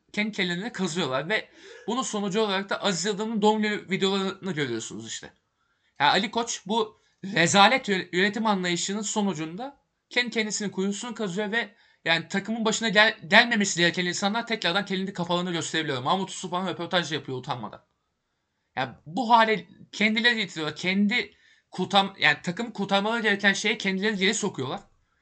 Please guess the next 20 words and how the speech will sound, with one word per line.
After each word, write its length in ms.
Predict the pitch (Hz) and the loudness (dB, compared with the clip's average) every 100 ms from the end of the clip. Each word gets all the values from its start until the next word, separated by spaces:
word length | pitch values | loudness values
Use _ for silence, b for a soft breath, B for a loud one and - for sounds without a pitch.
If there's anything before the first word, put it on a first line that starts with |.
| - | -4
Yönetim 300 | 143 175 220 | -2 0 -2
şeklini 360 | - 196 190 196 | -2 0 0 2
de 60 | |
Aziz 180 | 170 131 | 2 0
Yıldırım'a 320 | 156 151 147 | -4 -4 -2
benzeterek. 580 | 135 143 156 160 170 - _ _ b b b b b | -2 -2 -4 -6 -8 -12 _ _ b b b b b
Yani, 560 | 123 131 196 190 - _ b b b | 2 2 0 -8 -12 _ b b b
e, 60 | 135 139 139 135 131 123 120 107 - _ _ _ - _ _ _ | -4 -2 -2 -2 -2 -4 -4 -6 -18 _ _ _ -20 _ _ _
her 300 | - - 226 | -2 6 6
zaman 380 | 220 226 190 160 | 6 0 -2 2
ben 200 | 170 165 | 0 0
olumlu 640 | 156 180 196 202 226 214 - | 0 2 0 -4 -4 -4 -6
bakıyordum 480 | 147 160 151 127 127 | -6 -6 -4 -6 -2
her 140 | 127 | -2
şeye 200 | 127 147 | -2 -4
ki 180 | 147 160 | -6 -6
biliyorsunuz 480 | 175 185 160 135 120 | -2 -2 -2 -6 -8
da 100 | 127 | 0
Kaan 240 | 160 175 | 4 4
mesela, 280 | 165 156 | 4 -2